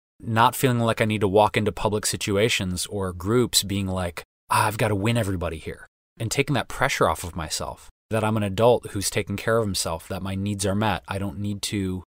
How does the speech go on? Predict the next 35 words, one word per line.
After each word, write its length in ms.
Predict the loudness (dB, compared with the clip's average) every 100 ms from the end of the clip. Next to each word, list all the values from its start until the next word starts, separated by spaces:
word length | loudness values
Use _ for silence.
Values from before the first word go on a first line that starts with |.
| -12
break 360 | 2 4 4 2
my 140 | 2
back 340 | 8 8 6
<laughs> 80 | 0
trying 180 | 0 2
to 100 | 4
make 180 | 2 0
people 280 | -2 0 2
laugh 300 | 4 4 2
or 80 |
win 220 | 0 0 2
their 160 | 2
love 260 | 4 2 2
and 100 | -2
affection, 440 | 0 0 2 -2
because 420 | -4 -2 -2 -4 -10 _ -10
if 140 | 2
I 120 | 2
don't 360 | 4 4 2 -2
please 300 | -4 -2 0
them 280 | 0 0 -2
or 120 | -2
win 160 | 0 2
their 140 | 4
love 180 | 4 2
and 80 | 0
affection, 440 | 0 0 0 -4
it 80 | -2
has 220 | -4 -2
no 160 | -2 -2
direct 360 | 0 0 -2
effect 340 | -4 -2 -2 -2
on 80 |
my 120 | -2 -2
day-to-day. 600 | -2 -4 -4 -6 -8